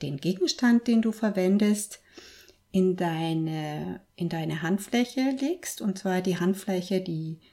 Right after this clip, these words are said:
zeigt nach oben und ist geöffnet. Und da liegt jetzt der Gegenstand oder der Stift drinne, was auch immer du verwenden möchtest. Es liegt in deiner offenen Handfläche.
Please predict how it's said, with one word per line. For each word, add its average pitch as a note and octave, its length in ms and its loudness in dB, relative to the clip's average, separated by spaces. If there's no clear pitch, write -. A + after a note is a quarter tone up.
zeigt E3 480 -4
nach D3+ 180 -4
oben A3+ 460 0
und F#3+ 160 0
ist - 160 -12
geöffnet. E4+ 640 0
Und A3+ 240 0
da G#3 60 0
liegt G3 240 -2
jetzt F#3 420 -6
der C#3+ 80 -6
Gegenstand F#3 720 0
oder - 160 -14
der - 100 -16
Stift G#3 420 0
drinne, F3+ 520 2
was F#3 160 0
auch F3+ 120 -4
immer E3 200 0
du D#3+ 80 -4
verwenden D3+ 500 -6
möchtest. - 480 -14
Es - 140 -14
liegt F3 200 -6
in E3+ 80 -6
deiner D3 280 -6
offenen D#3+ 420 -10
Handfläche. A#3+ 500 -6